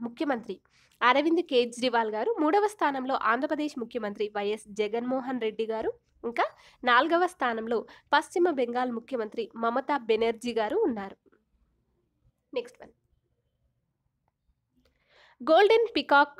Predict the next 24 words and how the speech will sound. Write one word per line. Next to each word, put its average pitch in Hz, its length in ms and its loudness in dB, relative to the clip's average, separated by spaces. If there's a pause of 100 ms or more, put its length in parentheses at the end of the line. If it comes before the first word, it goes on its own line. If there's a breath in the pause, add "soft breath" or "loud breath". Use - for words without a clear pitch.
(380)
నేషనల్ 339 560 4
ట్రైనింగ్ 262 500 2
అవార్డు 208 400 -4
టూ - 140 -18
థౌజండ్ 226 460 -4
ట్వంటీ 240 400 -2 (300)
ఏ 254 160 0
సంస్థకి 269 500 -4
లభించింది? 214 640 -2
మళ్ళీ 226 220 -4
చెప్తున్నాను, 247 540 -4
గోల్డెన్ 240 440 4
పీకాక్ 226 520 -4 (420 soft breath)
నేషనల్ 294 580 2
ట్రైనింగ్ 240 560 0
అవార్డు 208 320 -2
టూ 233 140 -6
థౌజండ్ 226 420 -6
ట్వంటీ 226 360 -8
అనేది 220 380 -6
ఇది 285 160 -8 (2000 soft breath)
రామ్కో 302 560 6
సిమెంట్స్ 262 520 0 (440)
అలత్తియార్ 240 920 0